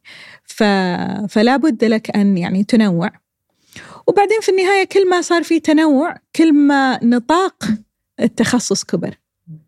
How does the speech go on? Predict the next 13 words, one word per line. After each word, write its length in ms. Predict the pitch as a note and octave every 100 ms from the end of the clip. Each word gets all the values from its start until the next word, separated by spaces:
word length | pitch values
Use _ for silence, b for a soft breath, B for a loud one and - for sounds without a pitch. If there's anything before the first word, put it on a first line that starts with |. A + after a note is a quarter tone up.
| _ _ _ _ G#3
فأنت 300 | G#3+ A#3+ C4
ممكن 420 | C4+ C4 B3 A3
تكون 460 | A#3+ - B3 A3+
مثلًا 400 | G#3 G3+ G#3 G3+
على 140 | F3+ F3
سبيل 300 | G#3 F#3+ F#3
المثال، 480 | F#3+ G3 E3+ - - B B B B
آه، 760 | F#3 F#3 F3 E3+ E3 E3+ F#3+ F3
طبيب، 380 | A3 G#3 C4 - - _ _ _ _ _ _ _ _ _ -
آه، 560 | F#3+ F3 - - - - - - _ -
شهادتك 600 | - G#3+ G3+ - F#3+ -
يعني 180 | D#3+ F#3+
طبيب 460 | F3+ F#3 A#3 -